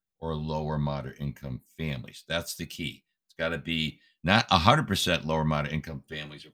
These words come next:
persons, but the majority of the beneficiaries of the service should be low or moderate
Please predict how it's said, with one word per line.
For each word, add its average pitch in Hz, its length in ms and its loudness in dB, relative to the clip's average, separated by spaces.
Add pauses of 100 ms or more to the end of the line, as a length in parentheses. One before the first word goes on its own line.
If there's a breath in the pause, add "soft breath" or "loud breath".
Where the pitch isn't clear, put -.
persons, 76 340 -14 (320)
but 85 240 -4 (460)
the 87 100 2
majority 85 640 2
of 76 160 -4
the 73 80 -8
beneficiaries 73 840 -6
of 73 100 -8
the 65 100 -14
service - 600 -8
should - 260 -14
be 151 140 -10
low 143 420 -8 (200)
or 67 120 -16
moderate 65 280 -14